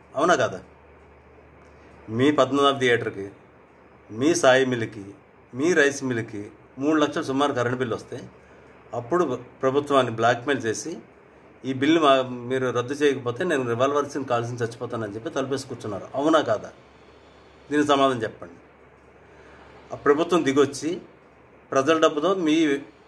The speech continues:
మీ కరెంట్ బిల్లు, మీ రైస్ మిల్లు, మీ థియేటర్ బిల్లు మాఫీ చేస్తే అప్పుడు మీరు తలుపులు తీసుకుని బయటకు వచ్చారు. అవునా కాదా?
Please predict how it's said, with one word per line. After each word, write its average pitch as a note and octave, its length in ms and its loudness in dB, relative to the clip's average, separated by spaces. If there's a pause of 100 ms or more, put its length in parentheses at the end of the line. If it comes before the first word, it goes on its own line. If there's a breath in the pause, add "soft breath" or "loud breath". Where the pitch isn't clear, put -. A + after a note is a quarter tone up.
(200)
మీ A#2+ 380 0
కరెంట్ D#3 320 2
బిల్లు, C#3 320 0
మీ D3 260 0
రైస్ C#3 260 0
మిల్లు, C3+ 240 -2
మీ C#3 180 0 (320)
థియేటర్ C3 320 2
బిల్లు B2+ 380 -4 (320)
మాఫీ C3 260 2
చేస్తే C#3+ 540 -4 (420)
అప్పుడు C3 320 0
మీరు E3+ 160 4
తలుపులు C3+ 300 0
తీసుకుని D3+ 240 -2
బయటకు A#2+ 200 0
వచ్చారు. G#2 260 -8 (140)
అవునా F3 260 2
కాదా? A2 300 2